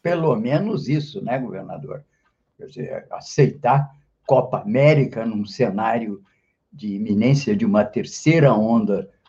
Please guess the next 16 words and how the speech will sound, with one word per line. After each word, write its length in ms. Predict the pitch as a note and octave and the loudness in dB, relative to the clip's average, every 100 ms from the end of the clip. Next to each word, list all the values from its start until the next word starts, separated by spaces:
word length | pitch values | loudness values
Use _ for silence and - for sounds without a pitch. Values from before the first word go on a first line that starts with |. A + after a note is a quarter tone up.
| _ _ | _ _
com 560 | - G2 F#2+ F#2 F2 E2 - - F2+ | -6 -2 0 -2 -6 -10 -14 -12 -8
a 60 | |
variante 600 | - F#2+ G#2+ A#2+ A#2 - | -2 2 4 4 4 2
indiana, 580 | G#2 G2 G2 A2+ D3 B2 | 2 2 2 6 8 6
agora 300 | F2+ A#2 A#2 | 6 6 6
a 40 | |
variante 560 | G2+ G#2 F#2+ A#2+ A2+ F#2+ | 6 4 4 2 2 0
vietnamita, 760 | E2+ G#2+ - G#2 F#2+ B2 D3 | 0 0 2 0 4 4 4
é 60 | D#3 | 6
mais 340 | B2 C#3+ D3 | 6 6 4
esse 560 | D3 C#3+ C#3+ C#3 A2 G2 - _ _ _ _ | 4 2 0 0 0 -2 -8 _ _ _ _
negócio 640 | G#2 G2+ A2+ B2+ C#3 B2+ | -2 2 4 4 2 -4
da, 280 | G#2 G2+ - | -2 -2 -4
da, 320 | - D#2+ - - _ _ _ _ _ _ _ | -6 -10 -10 -16 _ _ _ _ _ _ _
da, 360 | - G2 F#2 F#2 | -8 -4 -4 -4
da, 240 | G2 | -8